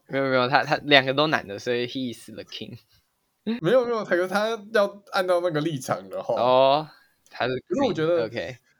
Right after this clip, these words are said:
Speaker 2: 遇到比较多的是那种就是很色龟的那种老师。
Speaker 1: 哦。
Speaker 2: 就是像我之前在高中的时候，有一个化学老师，
Speaker 1: 嘿。
Speaker 2: 然后他就是直接上课的时候说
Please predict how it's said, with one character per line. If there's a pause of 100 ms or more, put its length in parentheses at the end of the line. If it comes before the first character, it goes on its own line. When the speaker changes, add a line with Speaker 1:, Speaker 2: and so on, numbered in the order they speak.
(180)
Speaker 2:
遇
到
比
较
多
的
是
那
种
就
是
很
色
龟
的
那
种
老
师。
Speaker 1:
哦。 (280)
Speaker 2:
就
是
像
我
之
前 (260)
在
高
中
的
时
候，
有
一
个
化
学
老
师，
Speaker 1:
嘿。 (400)
Speaker 2:
然
后
他
就
是
直
接
上
课
的
时
候
说